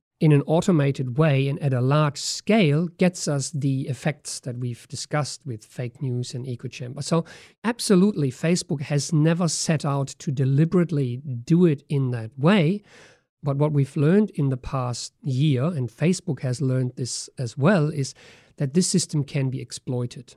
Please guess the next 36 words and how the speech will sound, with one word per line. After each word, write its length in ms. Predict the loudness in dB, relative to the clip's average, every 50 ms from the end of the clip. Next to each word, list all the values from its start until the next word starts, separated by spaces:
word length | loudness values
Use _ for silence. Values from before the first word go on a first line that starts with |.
| _ _
The 100 | -6 -6
system 320 | -4 -4 -6 -6 -6 -8 -6
has 240 | -2 -2 -2 -2 0
been 160 | -2 -2 -2
exploited 600 | -2 -6 -6 -4 -2 0 0 -2 -4 -6 -10 -12 _ _ -12
by 420 | -10 -8 -8 -8 -10 -12 -12 -14 _ _ _ _ _ _ _ _ -8
Russia 540 | -4 0 0 0 0 0 2 2 4 4 4
meddling 600 | 4 2 2 4 4 4 4 4 2 2 0 -2
in 300 | -2 -2 -2 -2 -2 -4
the 300 | -4 -6 -8 -8 -10 -12 _ -6
U 180 | -2 -2 -2 -2
S 180 | -2 -6 -6 -2
election, 600 | -2 -2 -2 -2 -4 -6 -2 -2 0 0 0 0
but 180 | 0 0 2
also 500 | 2 2 0 -2 -2 0 0 0 2 0
by 600 | -2 -2 -4 -4 -4 -4 -4 -6 -6 -8 -10 -10 _ _ _ _ _ _ _ -4
people 500 | 0 0 0 2 2 2 2 2 2 0
who 440 | 0 0 0 0 2 0 -2 -4 -6 _ -10 -4
just 380 | 2 2 2 2 2 -6 -2
optimize 960 | -2 -2 -2 0 0 0 2 2 2 0 -2 -2 -2 -4 -4 -6 -8 -10 -10 -12 _ _
for 300 | -8 -4 -2 -2 2 2
income 420 | 2 2 2 0 -2 -2 0 0
with 180 | 0 -2 0 2
no 300 | 4 4 6 6 6 6
regard 560 | 4 4 2 0 0 -2 -2 -2 -2 -6 -8
for 220 | -10 -8 -6 -6
the 60 | -6
kind 340 | -6 -6 -4 -2 0 2 2
of 80 | 2 0
information 580 | -2 -2 -2 -4 -4 -4 -4 -6 -4 -4 -4
that 220 | -4 -4 -6 -4 0
will 160 | 2 2 2
get 180 | 2 0 -2 -2
engagement 640 | -4 -6 -6 -6 -6 -6 -8 -6 -6 -6 -6 -6
from 180 | -10 -10 -8 -6
users, 380 | -6 -6 -6 -6 -8 -10 -10